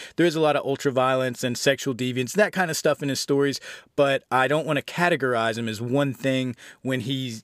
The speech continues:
has the ability to, uh, you know, go beyond just that one label. So, uh, again, with some of these stories in here, there was some really good storytelling on top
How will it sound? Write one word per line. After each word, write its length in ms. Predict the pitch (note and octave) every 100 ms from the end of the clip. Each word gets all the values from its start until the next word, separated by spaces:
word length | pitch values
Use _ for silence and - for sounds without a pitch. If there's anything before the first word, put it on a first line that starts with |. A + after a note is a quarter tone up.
| -
has 260 | - C3+ B2
the 80 |
ability 500 | C3+ A#2+ B2+ B2 A#2 G#2+ -
to, 380 | C#3 B2 A2+ -
uh, 160 | A2+ F2+
you 100 | A#2
know, 120 | A2+
go 240 | A2+ E3 D3+
beyond 480 | B2 A#2+ A#2+ A2+
just 180 | G2+ G#2+
that 200 | A#2 G#2
one 240 | G#2 A2 G2+
label. 320 | G#2 F#2 F2+
So, 320 | - A2 G2 - - - _ _ _ _ _ _
uh, 60 | B2 -
again, 280 | D#3 D#3+
with 140 | D3+ B2+
some 120 | F#3+
of 60 | D#3
these 120 | D3+
stories 260 | F#3+ F#3+
in 100 | C#3
here, 220 | C3 C#3 B2+
there 140 | C3+
was 100 | C3
some 120 | C#3+
really 200 | D3 C#3
good 140 | C3 A#2
storytelling 720 | - D3+ D3 - C#3 C#3 C3+
on 220 | B2 A#2
top 360 | - C3+ C3